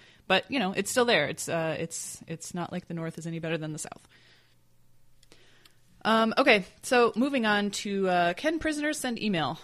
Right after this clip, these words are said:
Mike, I think we need your, your input here. Um, the, the, I think this comes up because now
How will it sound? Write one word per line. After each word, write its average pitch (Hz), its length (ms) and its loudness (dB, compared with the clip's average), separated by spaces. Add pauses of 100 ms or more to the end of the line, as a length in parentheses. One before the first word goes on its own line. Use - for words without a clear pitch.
(180)
Mike, 214 420 -2
I - 80 -4
think 208 220 -4
we 208 80 -2
need 196 260 -2
your, 170 260 -2
your 180 140 -2
input 185 420 -4
here. 160 380 -4 (240)
Um, 165 460 -6 (420)
the, 196 220 2
the, 185 200 2
I 202 60 4
think 277 240 -2
this 220 160 -2
comes 226 220 0
up 226 160 0
because 180 600 0
now 175 460 0